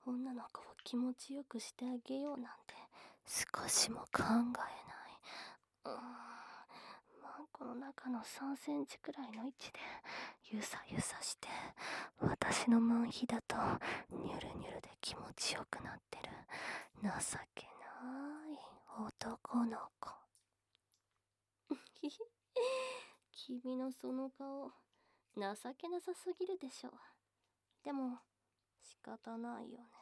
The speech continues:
毎日、君のチンポをいっぱい意地悪にいじめてきた女の子と、念願かなってようやくセックス。エスエヌエスフォ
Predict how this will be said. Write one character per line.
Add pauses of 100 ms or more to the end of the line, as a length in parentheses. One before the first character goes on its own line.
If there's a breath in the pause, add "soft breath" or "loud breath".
(1080 loud breath)
毎
日、 (760 loud breath)
君
の
チ
ン
ポ
を
い
っ (300)
ぱ
い (160)
意
地
悪
に
い
じ
め
て
き
た
女
の
子
と、 (1040 loud breath)
念
願
か
な
っ (120)
て (480 loud breath)
よ
う
や
く
セ
ッ (200)
ク
ス。 (1040 loud breath)
エ
ス
エ
ヌ
エ
ス
フ
ォ